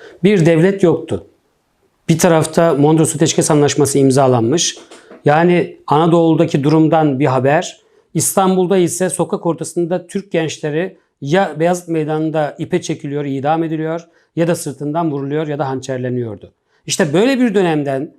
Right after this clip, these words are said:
böyle döneme baktığımızda zaten Ayasofya elimizden çıkmıştı.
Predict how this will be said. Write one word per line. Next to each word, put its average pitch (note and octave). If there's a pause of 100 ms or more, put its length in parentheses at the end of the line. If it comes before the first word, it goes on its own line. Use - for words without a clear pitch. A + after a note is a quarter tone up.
(220)
böyle F#3+
döneme E3+
baktığımızda E3+ (260)
zaten G3
Ayasofya F3
elimizden D#3+
çıkmıştı. D3+